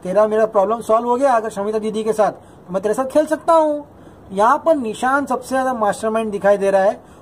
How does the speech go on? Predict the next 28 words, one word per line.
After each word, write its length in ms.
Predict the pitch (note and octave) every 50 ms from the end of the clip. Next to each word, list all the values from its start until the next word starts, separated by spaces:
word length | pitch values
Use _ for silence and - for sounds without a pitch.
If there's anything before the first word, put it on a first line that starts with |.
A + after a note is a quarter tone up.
| - - F3
वो 60 | F#3+
ना 80 | A3+
प्रतीक 380 | G#3+ - F#3+ F3 - A#3 A#3+ -
से 100 | - C4+
बिगाड़ा 400 | A3 B3 A#3+ B3 B3 B3 C4 B3+
कर 160 | B3+ B3+ B3
रहा 200 | A#3 A#3+ B3 A#3+
है, 420 | A#3 A#3+ B3+ C4 - - - - - - - - -
वो 120 | F#3+ A3
शमिता 400 | - - G3 G3 G3+ G#3+ G3 B3+
के 100 | B3+ C4+
साथ 80 | C4+ C#4
झगड़ 340 | F#3 F3 E3+ - - A#3+ C#4
के 160 | B3+ D4 D4
भी 80 | D4+ D4
तुम 340 | - - C#4+ C4 C4 B3+
बिन 220 | C4 D4 D4 D4+ D4
के 180 | - - D#4
साथ 140 | B3+ C4+ C#4
बिगाड़ा 400 | A#3 A3+ B3+ B3+ C4 C4 C4 C4
नहीं 180 | B3+ B3+ B3 A#3+
कर 140 | A#3+ A#3+ A#3
रहा 80 | A#3
है 60 | A#3+
ना, 80 | B3 C4
कि 100 | C#4+ D4
प्रतीक 640 | C#4+ - - B3 A#3+ A#3+ - - D4 D4+ - - C#4+
और 200 | C#4+ C#4 C#4